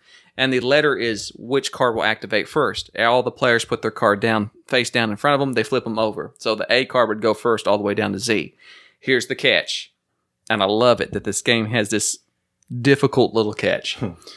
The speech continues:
Speaker 1: Your ship will go that many spaces, that many numbers,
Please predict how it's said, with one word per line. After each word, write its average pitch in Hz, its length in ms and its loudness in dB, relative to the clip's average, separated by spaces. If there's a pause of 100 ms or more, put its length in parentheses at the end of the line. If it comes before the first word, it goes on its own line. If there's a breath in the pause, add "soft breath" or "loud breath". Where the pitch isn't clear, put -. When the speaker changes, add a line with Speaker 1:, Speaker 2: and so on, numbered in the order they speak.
(440 loud breath)
Speaker 1:
Your 143 200 2
ship 220 360 0
will 165 120 2
go 160 460 2
that 139 260 0
many 139 180 -2
spaces, 147 480 0
that 110 160 0
many 113 160 -4
numbers, 120 800 -2